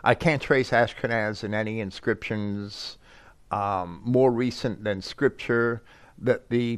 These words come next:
people originally known as Ashkenaz have probably been assimilated into the ancient empires, as far as I could tell,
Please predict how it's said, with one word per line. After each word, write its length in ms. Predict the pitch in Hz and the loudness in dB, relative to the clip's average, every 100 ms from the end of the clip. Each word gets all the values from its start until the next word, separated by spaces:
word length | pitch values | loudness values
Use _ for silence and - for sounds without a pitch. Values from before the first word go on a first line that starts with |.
| - | -4
people 560 | 147 135 131 123 120 - | -2 0 2 2 2 2
originally 480 | 117 143 147 131 | 2 2 0 0
known 180 | 117 113 | 0 -2
as 100 | 101 | 0
Ashkenaz 1040 | 110 107 - 123 104 104 104 101 - - - - - - - _ _ _ - | 0 0 -2 -4 0 0 0 -4 -10 -14 -16 -20 -20 -20 -20 _ _ _ -14
have 340 | - 120 107 - | 0 4 4 2
probably 340 | - 156 165 | 4 6 6
been 220 | 139 139 | 2 2
assimilated 1000 | 120 - - 170 151 135 135 127 120 117 | 0 -4 0 2 4 4 4 4 4 0
into 380 | - 120 117 117 | -2 -4 -4 -4
the 160 | 110 117 | -4 -4
ancient 280 | 110 - | -4 -4
empires, 760 | 104 101 - 71 69 - - - - - | -4 -4 -6 -8 -12 -16 -18 -20 -14 -8
as 180 | 113 | -6
far 200 | - 104 | 2 4
as 100 | 95 | 4
I 100 | 107 | -2
could 160 | 92 85 | -4 -6
tell, 280 | 90 76 | -6 -6